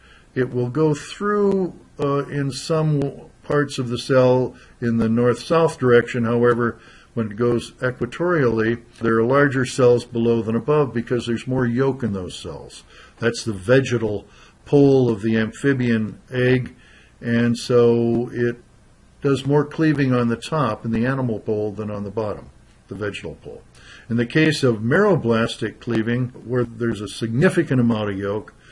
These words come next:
such as in mollusks or in fish, reptiles, and birds, you can see that only the surface cells will cleave. There's so much yolk below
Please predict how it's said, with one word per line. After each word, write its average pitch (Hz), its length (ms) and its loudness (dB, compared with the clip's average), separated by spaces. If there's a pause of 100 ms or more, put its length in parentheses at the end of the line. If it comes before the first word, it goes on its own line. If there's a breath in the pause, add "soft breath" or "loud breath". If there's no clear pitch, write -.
(160 loud breath)
such - 280 -4
as 113 140 -6
in 107 180 -2
mollusks 120 800 -2 (160)
or 113 260 0
in 117 280 2
fish, - 460 2
reptiles, 123 580 0
and 113 140 -2
birds, 123 420 2
you 120 120 -4
can 120 140 -4
see 135 240 -2
that 120 240 -2
only 143 380 -4
the 127 140 -4
surface - 800 -6 (260 soft breath)
cells 107 540 -2
will 101 180 -8
cleave. 120 560 -2 (340 loud breath)
There's 113 260 -2
so 156 120 2
much 151 280 0
yolk 143 380 4
below 120 580 4